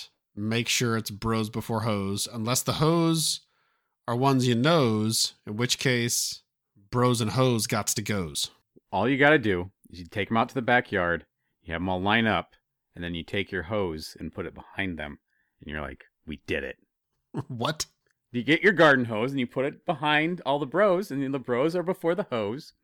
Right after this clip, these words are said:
Speaker 1: Can't imagine if I actually did that with actual human beings, what their <laughs> reaction would be.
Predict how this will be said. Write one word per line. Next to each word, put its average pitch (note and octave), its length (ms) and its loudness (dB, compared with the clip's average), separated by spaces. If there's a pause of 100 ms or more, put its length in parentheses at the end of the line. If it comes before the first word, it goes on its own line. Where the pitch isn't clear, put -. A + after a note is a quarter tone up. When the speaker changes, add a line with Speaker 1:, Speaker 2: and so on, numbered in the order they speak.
(1900)
Speaker 1:
Can't - 120 -6
imagine C3+ 260 2
if B2 100 2
I A#2+ 60 6
actually A#2+ 280 2
did A2+ 160 0
that A2+ 140 2
with G#2+ 200 -6
actual A2+ 360 -2
human G#2+ 360 0
beings, G2 400 -2
what A2 120 -2
their D3 80 6
<laughs> - 20 4
reaction - 540 8
would F#3 200 6
be. F3+ 160 6